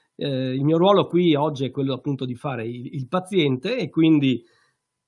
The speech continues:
farò, farò, mm, delle domande appunto da paziente ai nostri ospiti, i quali risponderanno. Volevo soltanto aggiungere un'ultima cosa, che chi vorrà intervenire facendo delle domande che saranno ovviamente magari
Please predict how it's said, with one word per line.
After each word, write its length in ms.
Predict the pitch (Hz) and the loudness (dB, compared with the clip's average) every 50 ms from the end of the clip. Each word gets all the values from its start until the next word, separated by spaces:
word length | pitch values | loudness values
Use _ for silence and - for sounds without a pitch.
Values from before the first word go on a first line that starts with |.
| _ | _
farò, 760 | _ - 175 165 170 175 170 160 147 139 135 131 127 123 123 123 | _ -2 0 2 4 4 4 4 4 2 2 0 0 -2 -4 -6
farò, 460 | - - 165 165 165 165 160 147 139 | -6 -6 -4 -2 0 0 0 0 0
mm, 840 | 131 131 127 123 123 120 120 120 120 120 131 - - - 123 147 147 | -2 -2 -2 -4 -4 -6 -6 -8 -8 -10 -12 -12 -12 -10 -6 -4 -4
delle 260 | 147 143 151 156 151 147 | -2 -2 -2 -2 0 0
domande 560 | 151 151 156 160 170 170 160 151 139 135 131 | 0 2 2 2 2 2 2 2 0 0 -2
appunto 400 | 131 - - 170 170 156 151 139 | -4 -2 0 0 0 2 0 -2
da 140 | 135 135 131 | -4 -4 -4
paziente 800 | - 151 139 - 180 180 180 175 165 143 123 - - 117 113 117 | -4 -6 -6 -2 2 2 4 4 4 0 -2 -4 -6 -8 -8 -6
ai 280 | 123 127 127 127 123 123 | -8 -8 -8 -8 -6 -6
nostri 400 | 127 139 135 113 - - 160 180 | -4 -4 -6 -6 -6 -4 -4 -2
ospiti, 500 | 180 156 143 131 - - 202 - 285 240 | -2 -2 -4 -6 -8 -12 -12 -8 -8 -8
i 60 | 175 | -6
quali 440 | - 131 123 131 139 135 127 123 123 | -6 -6 -6 -4 -2 -4 -4 -4 -6
risponderanno. 840 | 127 131 - - 131 135 143 160 160 156 127 107 117 131 170 220 226 _ _ _ _ _ _ - | -10 -12 -14 -12 -10 -8 -6 -4 -4 -4 -4 -4 -4 -4 -4 -4 -6 _ _ _ _ _ _ -2
Volevo 260 | 156 170 196 202 208 | 2 2 4 2 2
soltanto 440 | 202 208 190 185 208 190 175 175 180 | 0 -2 -4 -2 0 0 0 0 -2
aggiungere 380 | 156 147 175 175 151 156 147 | -2 0 0 2 2 2 0
un'ultima 340 | 147 147 135 147 151 156 151 | -2 -2 -2 -4 -6 -6 -4
cosa, 400 | - 180 151 143 139 147 226 226 | -4 -2 -2 -2 -2 -2 -6 -8
che 340 | - - 180 156 143 131 - | -4 -4 -2 -2 -2 -2 -4
chi 140 | _ - 202 | _ -8 -4
vorrà 260 | 180 175 165 156 165 | -2 -2 0 0 0
intervenire 600 | 160 156 143 170 156 151 170 165 165 165 147 131 113 | -2 -2 -2 -4 -4 -2 2 2 4 4 2 0 -2
facendo 340 | - 127 - - 160 156 | -8 -12 -10 -6 -6 -6
delle 200 | 151 147 135 139 | -4 -4 -6 -6
domande 500 | 143 147 143 151 151 147 147 135 123 120 | -4 -2 0 0 0 0 0 -2 -4 -6
che 120 | - - 120 | -10 -14 -16
saranno 340 | - - 127 120 131 127 127 | -14 -12 -12 -10 -8 -8 -6
ovviamente 420 | 127 127 127 139 143 135 123 127 | -6 -6 -6 -4 -4 -6 -6 -8
magari 340 | 123 123 127 135 139 127 | -10 -8 -6 -6 -6 -8